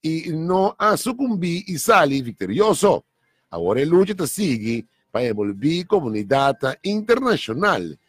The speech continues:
y pa logra poner Bonaire back rivalista de territorio nan sin propio gobernación y cae back bau de protección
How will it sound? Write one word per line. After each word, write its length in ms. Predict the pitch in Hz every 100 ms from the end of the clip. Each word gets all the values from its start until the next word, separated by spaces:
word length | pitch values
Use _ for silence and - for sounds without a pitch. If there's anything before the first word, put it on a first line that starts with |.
| _ _
y 80 | -
pa 140 | 98
logra 260 | 156 131 135
poner 300 | 208 196 156
Bonaire 340 | 120 127 127
back 380 | 82 120 123 127
rivalista 960 | 147 180 104 139 185 - - 82 71 - _ _ _
de 160 | 95 95
territorio 640 | 95 87 - 151 185 131
nan 400 | 92 82 90 92
sin 320 | - 139 127
propio 560 | - 131 113 120 120 110
gobernación 800 | 101 90 85 85 - 190 185 - _ _ _
y 100 | 190
cae 260 | 185 262 220
back 300 | 123 180 175 147
bau 320 | 131 180 202
de 100 | 226
protección 640 | 226 123 - 202 123 76